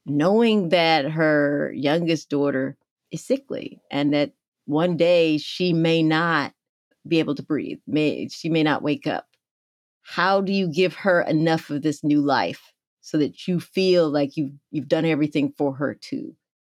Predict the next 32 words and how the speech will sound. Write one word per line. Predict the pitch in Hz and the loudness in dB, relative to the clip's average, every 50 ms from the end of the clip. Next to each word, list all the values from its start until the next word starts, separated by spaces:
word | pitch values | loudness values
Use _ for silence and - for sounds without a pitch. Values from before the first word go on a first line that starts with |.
| _ _ _ _ _ - | _ _ _ _ _ -4
It's | 185 175 - | -4 -2 -4
a | 175 | -8
trick. | 170 - 202 180 - | -6 -2 -2 -2 -2
It's | - 180 - 196 | -4 -4 -2 0
another | 180 196 190 196 | 2 2 2 2
balance. | 175 190 170 180 208 180 151 101 - | 2 2 2 0 0 -2 -4 -8 -6
She's | - 180 156 | -6 -6 -4
back | 127 131 165 156 175 175 - | -2 0 0 0 0 -2 -4
to | - | -4
being | 160 165 156 151 | 0 0 2 2
in | 156 147 | 2 2
a | 139 135 | 0 0
balancing | - 143 139 156 165 160 143 - 143 135 123 | 0 0 0 0 0 -2 -2 -2 -2 -2 -2
act. | 113 92 - | -4 -6 -10
How | - - 131 147 | -8 -4 -2 0
do | 170 165 165 | 2 2 2
I | 160 156 147 143 135 | 2 2 2 0 -2
show | - - - 175 160 156 151 151 147 139 135 127 127 | -4 -2 0 0 2 2 2 2 2 0 0 -4 -4
the | - 135 | -6 -8
proper | 123 _ - - 151 165 - 170 165 | -8 _ -4 0 0 0 2 2 2
amount | 160 156 147 143 | 2 2 2 0
of | 139 | -2
attention | 139 - 165 143 143 147 135 | -2 -2 -4 -2 -2 -2 -4
to | - - - 160 | -4 -8 -6 -4
each | 160 147 - - _ - | -4 -4 -6 -10 _ -2
daughter? | 156 151 151 143 127 113 107 - _ _ _ - - | 0 0 0 0 -2 -4 -6 -8 _ _ _ -14 -8
I | 160 | -2
love | 165 160 160 160 156 135 131 | 0 2 2 2 2 0 -2
both | 135 156 151 147 151 | -2 -2 -2 0 0
of | 139 | 0
my | 143 143 | -2 0
daughters, | 131 139 135 139 135 131 127 120 | 0 0 0 0 0 0 -2 -4